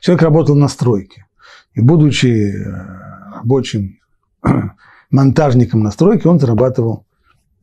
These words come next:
м, солидную сумму денег. Теперь в результате драки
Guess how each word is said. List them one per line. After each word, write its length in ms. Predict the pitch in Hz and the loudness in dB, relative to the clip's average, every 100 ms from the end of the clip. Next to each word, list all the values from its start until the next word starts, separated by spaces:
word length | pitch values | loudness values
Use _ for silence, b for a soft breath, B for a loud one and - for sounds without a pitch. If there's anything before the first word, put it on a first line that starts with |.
| _ - | _ -8
м, 680 | 143 165 196 208 220 247 294 _ _ _ _ _ _ - | -4 -2 0 0 -2 -6 -10 _ _ _ _ _ _ -8
солидную 500 | - 143 156 151 127 | 0 2 4 2 2
сумму 280 | 135 120 104 | 2 0 0
денег. 340 | 98 98 113 _ _ _ _ _ _ _ - - B B B B - | -6 -12 -18 _ _ _ _ _ _ _ -18 -16 B B B B -4
Теперь 420 | 147 - 220 185 | -2 2 4 4
в 80 | 143 | 4
результате 580 | 139 139 135 160 139 | 4 2 2 0 0
драки 540 | 117 117 98 - 151 | 0 -2 -4 -6 -10